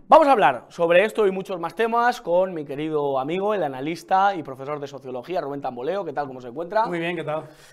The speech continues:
Speaker 1: Dos modelos, Bukele, Sánchez.
Speaker 2: Bueno, Sánchez que está consiguiendo que Cataluña se convierta en la Jovenlandia del noreste. Entonces, eh, pues que la gente decida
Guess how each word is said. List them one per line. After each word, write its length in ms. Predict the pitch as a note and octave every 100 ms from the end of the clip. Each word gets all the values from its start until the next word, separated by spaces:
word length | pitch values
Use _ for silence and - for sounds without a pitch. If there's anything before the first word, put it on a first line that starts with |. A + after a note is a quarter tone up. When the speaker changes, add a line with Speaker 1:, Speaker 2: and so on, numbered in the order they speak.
| - _ _
Speaker 1:
Dos 200 | D3+ G3+
modelos, 420 | A#3 G#3 C4 F3+
Bukele, 340 | D3+ D3 G3 A3+
Sánchez. 500 | A3 A3+ C#3 - - _ _ _ _ _ _
Speaker 2:
Bueno, 240 | C#3 E3
Sánchez 380 | C#3+ C3 C#3+ D#3
que 60 |
está 220 | D3+ - C3+
consiguiendo 600 | C#3 C3 C3+ C#3+ D3 D3+
que 200 | C#3+ C#3
Cataluña 440 | B2+ B2+ C3 D3+
se 80 | D3
convierta 320 | C3+ C3 C#3
en 60 | D#3
la 140 | C3+
Jovenlandia 1000 | - - C#3+ C3 B2+ C3 C3+ B2+ A#2+ A2+
del 160 | A2+ A#2
noreste. 440 | A#2 E3+ - - - _ _ _ _ _
Entonces, 680 | _ A2 G#2+ C3 C#3 D#3 D#3
eh, 220 | B2+ A2+ -
pues 140 | -
que 80 | -
la 120 | A2
gente 240 | - - B2+
decida 420 | A2+ - F#3+ G3